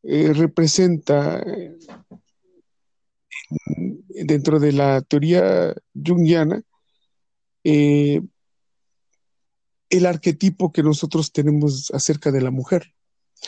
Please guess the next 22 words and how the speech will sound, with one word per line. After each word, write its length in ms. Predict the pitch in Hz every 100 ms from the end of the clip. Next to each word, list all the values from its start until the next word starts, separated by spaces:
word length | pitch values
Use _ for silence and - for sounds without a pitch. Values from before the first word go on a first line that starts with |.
| - _ _ _
La 140 | - 151
palabra 480 | 160 160 160 170
animus, 680 | 165 160 160 160 160 - - _
anima, 460 | 160 165 151 147 202 - - _ _ - - _
eh, 340 | 175 156 139 131
significa 580 | - 151 156 143 156 160
literalmente 720 | 156 147 151 151 151 147 - - - - _ _ - _ _
chispa, 600 | - 185 175 - - - - -
¿no? 120 | - 208 202 _ _ _ _ _ _ -
Lo 200 | 160 160
que 120 | -
nos 240 | 156 156 147
motiva, 500 | 147 - - 160 151
lo 140 | 135
que 160 | - 131
nos, 800 | 135 131 - - - - - _ -
mm, 340 | 147 147 175 208
eh, 180 | - 175
eh, 300 | - 151 180 -
podrías 340 | - 156 165 156
llamarse 480 | 170 165 160 -
como 380 | 151 139 131 127